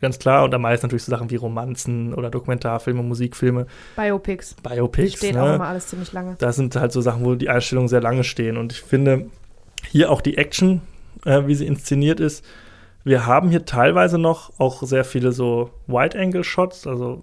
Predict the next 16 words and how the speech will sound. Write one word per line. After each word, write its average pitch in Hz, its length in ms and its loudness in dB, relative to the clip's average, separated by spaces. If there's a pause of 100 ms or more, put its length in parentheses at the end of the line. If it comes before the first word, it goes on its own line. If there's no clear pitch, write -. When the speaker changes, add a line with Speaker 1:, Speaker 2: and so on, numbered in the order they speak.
Speaker 1:
äh, 117 260 -2 (920)
ja, 131 80 0
so 127 80 -4
Totalen 156 600 0
quasi. 185 460 -2
Und 143 160 -2
wir 123 80 2
sehen 139 140 0
auch, 127 100 -4
dass 123 160 -4
Matt 123 160 -2
Damon 123 200 0
die 120 60 -6
Sachen 123 200 -4
selber 160 280 4
macht. 170 300 0